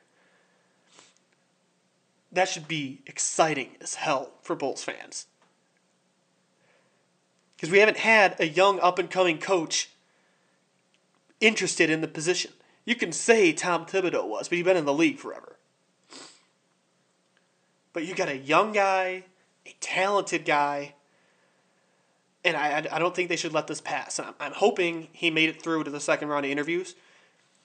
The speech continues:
I'm not sure if we've heard an update on that yet. I do know, <laughs> I know Joe Cowley sat down with Coby White, and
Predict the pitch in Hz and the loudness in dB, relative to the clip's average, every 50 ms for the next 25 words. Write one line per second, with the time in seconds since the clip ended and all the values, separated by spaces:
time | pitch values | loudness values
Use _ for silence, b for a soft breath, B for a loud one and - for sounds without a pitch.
0 | b b _ - 160 170 165 156 - - - 170 160 156 151 151 151 151 - - | b b _ 2 6 6 6 6 4 2 2 2 2 2 0 -2 -4 -6 -10 -18
1 | _ _ _ _ _ _ _ _ - 175 - 175 160 - 165 143 131 123 - 143 | _ _ _ _ _ _ _ _ -8 -6 -4 -4 -4 -4 -4 -4 -4 -4 -6 -6
2 | - - 175 170 170 - 170 170 175 180 151 175 185 175 - 156 147 - 180 190 | -4 0 0 0 0 0 0 0 2 2 4 4 4 4 4 2 0 2 4 4
3 | 196 180 175 170 170 B B B B B B B B B B B 185 180 208 202 | 6 6 6 6 4 B B B B B B B B B B B 4 6 6 6
4 | 165 175 185 185 180 - 180 160 175 180 185 170 175 - 170 160 156 165 170 160 | 6 6 6 4 4 2 2 2 2 2 0 0 2 4 4 4 4 2 0 0
5 | 160 165 156 160 - 165 160 156 139 127 131 139 160 180 - - b b b b | 0 0 -2 -2 0 0 0 0 0 0 2 2 2 2 0 -6 b b b b
6 | b b b b b b b b _ - 165 151 147 143 143 139 135 139 139 - | b b b b b b b b _ 2 2 4 4 2 0 -2 -4 -6 -10 -14